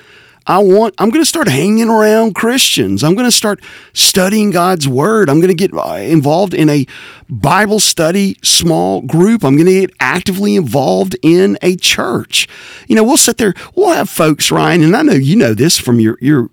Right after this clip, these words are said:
your ministry background and stuff. We'll have folks that, you know, when their,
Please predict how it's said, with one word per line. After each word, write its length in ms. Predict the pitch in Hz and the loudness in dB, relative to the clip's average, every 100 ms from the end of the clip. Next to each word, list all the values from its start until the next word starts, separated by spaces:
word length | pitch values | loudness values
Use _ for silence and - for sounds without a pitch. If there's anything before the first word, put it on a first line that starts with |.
| - | -12
your 220 | - 135 | -2 2
ministry 420 | 117 135 156 - 110 | 4 4 2 -2 -4
background 460 | 131 - - 120 | -4 -6 -4 -2
and 100 | 101 | -2
stuff. 580 | - 107 - - - - | -4 -6 -8 -20 -20 -10
We'll 240 | - 359 381 | -2 0 0
have 140 | 269 143 | -2 -4
folks 520 | - 113 117 - - | -2 0 0 -2 -4
that, 260 | 101 95 - - - - | -4 -6 -12 -20 -10 -2
you 100 | 170 | 2
know, 140 | 165 | 4
when 180 | 143 123 | 4 2
their, 240 | 104 - | 0 -4